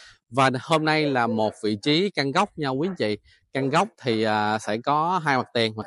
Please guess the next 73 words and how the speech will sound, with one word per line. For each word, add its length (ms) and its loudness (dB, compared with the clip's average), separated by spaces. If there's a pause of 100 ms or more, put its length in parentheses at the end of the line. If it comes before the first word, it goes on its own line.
tiền 180 -2
trước 300 -2
và 80 -6
mặt 160 -6
tiền 200 -4
bên 120 -4
hông. 260 0 (340)
Nên 160 0
nhà 180 0
của 100 -8
chúng 180 -10
ta 260 2
sẽ 180 -4
rất 220 -2
là 180 0
thông 240 -6
thoáng 460 -2
và 120 0
mát 200 -6
mẻ 200 -2
luôn. 160 2 (480)
Và 240 4
tin 240 -2
vui 320 0
cho 80 0
những 260 -2
quý 80 2
anh 100 -2
chị 180 0
nào, 360 2
à, 180 0
thích 140 -2 (180)
nhà 340 0
hướng 280 -6
Nam 300 0
nha. 140 0 (420)
Nhà 120 0
chúng 180 -6
ta 140 4
thì 80 -2
nằm 200 0
trong 160 -4
cái 100 -6
hướng 200 -4
Nam 240 0
nha 80 -6
quý 160 -4
anh 60 -10
chị. 180 0 (340)
Cái 100 2
vị 180 2
trí 200 0
căn 140 2
nhà 160 4
này 220 4
á, 120 4
nó 220 2
chỉ 160 -6
cách 180 0 (100)
cái 120 -2
cầu 260 2
Cần 240 -2
Duột 200 4
á 60 -4
quý 160 -2
anh 40 -12
chị, 200 0
ngay 200 0
quốc 220 -2
lộ 180 2
năm 160 -2
mươi 200 0
nha. 160 2